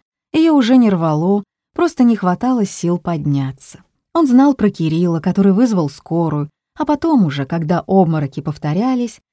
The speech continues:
звонил сразу Сергею. Он знал про Алика. Только про Дениса Ксения ему не рассказала.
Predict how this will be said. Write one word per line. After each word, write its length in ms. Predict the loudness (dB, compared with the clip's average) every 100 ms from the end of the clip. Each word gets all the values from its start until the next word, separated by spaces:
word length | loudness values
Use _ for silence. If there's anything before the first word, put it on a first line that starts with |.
| _ -2
звонил 440 | 0 2 0 -2
сразу 360 | -4 -4 -2 -4
Сергею. 640 | -4 -8 -6 -6 -8 -14 _ _ _ _
Он 180 | -2 -2
знал 300 | 0 -2 -2
про 340 | 0 -2 0 -2
Алика. 360 | -6 -10 -18 _ _ _ _ _ _
Только 300 | 0 2 2
про 160 | 2 2
Дениса 500 | 4 4 4 2 -6
Ксения 480 | -2 2 4 4 2
ему 180 | 4
не 120 | 4 4
рассказала. 800 | 0 -2 -2 -2 -4 -6 -10